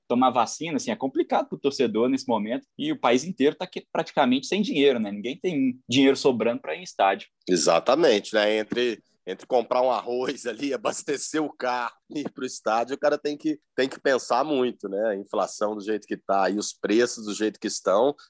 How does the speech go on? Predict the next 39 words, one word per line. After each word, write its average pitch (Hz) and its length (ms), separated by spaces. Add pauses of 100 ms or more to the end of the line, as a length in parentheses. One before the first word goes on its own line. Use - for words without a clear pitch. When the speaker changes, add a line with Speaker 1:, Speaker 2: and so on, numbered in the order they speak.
Speaker 2:
realmente 104 460
todo 107 180
mundo 110 240
tem 131 160
que, 320 420 (160)
tem 127 140
que - 100
pensar 202 440
nisso 165 280
também, 117 380
né? 131 160 (180)
Não 95 220
dá 98 140
pra 156 120
viver 170 260
alienado 190 760 (180)
do, 98 240
do, 95 140
do 101 360
jeito 107 300
que 110 100
tá, 107 340 (300)
do 110 160
jeito 113 240
que - 80
tá - 180
no 135 100
Brasil, 110 500
não. 104 160
Vai 117 160
no 175 100
posto 147 420
da 127 80
esquina 117 460
ali, 113 160
vai 123 140
abastecer 135 520
o 123 60
carro, 120 580